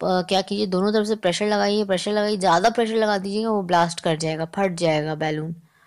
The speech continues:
आपका, ठीक है। तो वो क्या है, उसमें क्या हो रहा है, प्रेशर बढ़ने से वो ब्लास्ट कर गया। मतलब क्या कि ये जो है कंप्रेस होता है, कंप्रेस कर रहे हैं ना, हम कंप्रेस करते जा रहे, कंप्रेस करते जा रहे और एक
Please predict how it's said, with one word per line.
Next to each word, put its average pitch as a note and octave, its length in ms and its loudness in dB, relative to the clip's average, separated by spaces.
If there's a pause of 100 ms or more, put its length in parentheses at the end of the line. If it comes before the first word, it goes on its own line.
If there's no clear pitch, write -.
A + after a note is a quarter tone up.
(240)
आपका, E3 380 -2
ठीक G3+ 220 -4
है। C4+ 100 -6 (720)
तो C4+ 80 4
वो B3+ 140 2
क्या B3 220 2
है, C4 220 2
उसमें G#3+ 460 0
क्या A#3 160 2
हो A3+ 120 2
रहा B3+ 120 0
है, B3+ 80 -4
प्रेशर F#3+ 320 4
बढ़ने F#3 380 0
से B3+ 140 -4
वो C4 180 -2 (280)
ब्लास्ट D#3+ 360 0
कर D3+ 200 -8
गया। D3+ 220 -10 (640)
मतलब A3+ 260 0
क्या A#3+ 240 0
कि B3+ 160 -6
ये A3+ 320 0
जो A#3 100 0
है A#3 160 0
कंप्रेस F#3+ 640 0
होता D#3+ 240 -4
है, D3 160 -4 (120)
कंप्रेस F3+ 460 0
कर F3 180 4
रहे F3+ 100 0
हैं G#3 80 0
ना, C4+ 80 -4
हम A#3+ 100 -2
कंप्रेस F#3 580 -2
करते G#3 320 -2
जा G#3 140 2
रहे, G3+ 100 -2
कंप्रेस F#3 400 -4
करते G3 260 -6
जा F#3+ 140 0
रहे G3 120 -2
और G3+ 180 0
एक - 380 -6